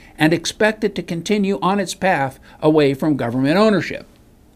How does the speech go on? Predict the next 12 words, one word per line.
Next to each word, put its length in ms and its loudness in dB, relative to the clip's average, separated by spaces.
While 240 -2
the 100 -2
government 460 -2
still 360 4
holds 440 2
a 40 0
major 320 -2
stake 400 -2
in 120 0
A 180 0
I 140 -2
G, 400 -4